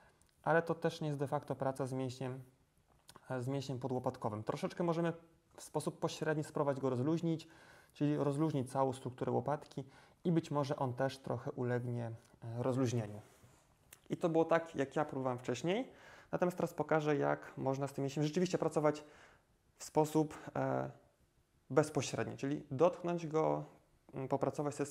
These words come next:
na przykład z punktami spustowymi, jeżeli odnajdziemy takowe, e, na jego powierzchni i rzeczywiście go rozluźnić,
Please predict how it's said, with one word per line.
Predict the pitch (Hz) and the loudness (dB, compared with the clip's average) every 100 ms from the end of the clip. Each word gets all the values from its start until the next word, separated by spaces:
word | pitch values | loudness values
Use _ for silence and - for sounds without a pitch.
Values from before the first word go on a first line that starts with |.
| - | -4
na | 139 | -4
przykład | - - | -4 -6
z | |
punktami | - 139 160 160 | -8 -4 -2 -4
spustowymi, | - 147 147 151 | -6 -6 -2 -2
jeżeli | 143 143 | -2 -2
odnajdziemy | 143 143 135 143 139 | -2 -2 -2 -2 -2
takowe, | 135 - 135 139 135 - - _ | 0 0 2 2 0 -12 -20 _
e, | - | -4
na | 131 | 0
jego | 139 139 | 2 2
powierzchni | 135 135 - 135 131 - - - - | 2 2 0 -6 -6 -10 -20 -8 -4
i | |
rzeczywiście | 131 139 135 - | -4 -2 -2 -2
go | 127 127 131 | 2 2 2
rozluźnić, | 131 123 127 120 123 120 | -2 -2 -2 -2 -2 -4